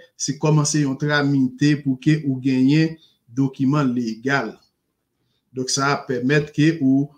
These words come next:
gen yon sèten bagay ki ou kapab patisipe ladan yo. Pa egzanp, ou ka, ou ka lekòl pi byen, ou ka aprann yon metye pou ke ou,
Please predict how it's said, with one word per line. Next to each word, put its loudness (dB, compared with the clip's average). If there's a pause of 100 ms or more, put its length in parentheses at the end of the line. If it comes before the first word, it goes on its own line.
(200)
gen -2
yon 0
sèten -2
bagay -2
ki -6
ou -10
kapab -6
patisipe -2
ladan -2
yo. -14 (440)
Pa -10
egzanp, 0
ou -6
ka, -2
ou -10
ka -6
lekòl 0
pi 0
byen, 2 (380)
ou -18
ka 0
aprann 0
yon 2
metye 4
pou -4
ke 2
ou, 4